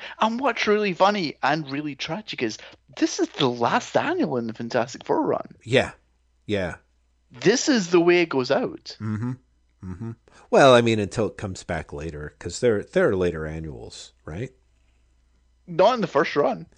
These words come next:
Speaker 2: Well, no, not in the first run, admittedly. But I'm just sort of saying, like, eh. I mean, you know, perhaps the, the plus side of nothing ever ending is, like, the annuals, this isn't really the last, last one.
Speaker 1: Exactly.
Speaker 2: This is
Speaker 1: It's
Speaker 2: the
Speaker 1: not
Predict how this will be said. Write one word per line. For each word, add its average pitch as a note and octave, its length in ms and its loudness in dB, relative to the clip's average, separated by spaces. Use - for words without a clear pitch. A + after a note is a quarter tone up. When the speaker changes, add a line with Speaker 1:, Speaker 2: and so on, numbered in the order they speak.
Speaker 2:
Well, C#3+ 140 10
no, B2 320 4
not G2 240 -4
in C#2 40 -20
the E2+ 60 -18
first - 360 -16
run, D2 280 -16
admittedly. E2 580 -14
But C#3+ 120 4
I'm D#3+ 140 4
just D3+ 180 -4
sort A#2 180 0
of F2 80 -12
saying, F2 380 -2
like, F2 320 -12
eh. F#3+ 600 0
I A#2 60 -6
mean, A#2+ 340 0
you A2+ 160 -4
know, G#2+ 180 0
perhaps A#2 500 2
the, G2+ 360 0
the A2+ 60 -10
plus E3 280 2
side G2 380 0
of F2 160 -14
nothing G2+ 340 -4
ever G2 280 -2
ending F2+ 480 -4
is, D3 440 2
like, B2 320 4
the D3+ 140 -2
annuals, D#3 520 0
this - 220 -6
isn't D#3 260 -8
really G2+ 480 -2
the F#2+ 120 -2
last, F#2 460 -2
last D#2 300 -10
one. E2+ 260 -8
Speaker 1:
Exactly. D#3+ 300 4
Speaker 2:
This D3+ 100 -2
is G2 80 0
Speaker 1:
It's G#2+ 40 -4
Speaker 2:
the A2+ 100 0
Speaker 1:
not - 20 2